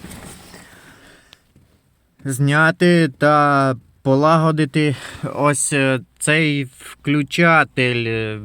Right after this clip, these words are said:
проблема ось тільки тут. І так, е, знімається цей включатель. Потрібно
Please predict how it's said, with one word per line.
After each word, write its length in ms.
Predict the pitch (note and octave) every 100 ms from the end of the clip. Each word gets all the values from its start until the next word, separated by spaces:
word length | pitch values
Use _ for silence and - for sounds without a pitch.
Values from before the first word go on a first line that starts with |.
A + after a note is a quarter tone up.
| G#2
проблема 680 | B2+ B2+ F3+ F#3+ F3 E3 D3+ - - - - - -
ось 320 | C3+ C3 - -
тільки 440 | D3 D3+ C3 C#3
тут. 420 | B2+ C#3 A#2 - - _ _ _ _ _ _ _ _ _ _ _ _ _ _ _ _
І 100 | -
так, 380 | B2 C#3+ A2+ -
е, 340 | G#2+ G#2 F#2+ -
знімається 720 | G#2 G#2+ B2+ D#3 E3 D#3 B2
цей 240 | G2+ C3+ C#3+
включатель. 1000 | A#2+ C3 B2+ - C#3 C3+ A#2 G#2+ G#2 G#2+ - - - - _
Потрібно 680 | - C3 F3+ F3 C#3+ A#2 -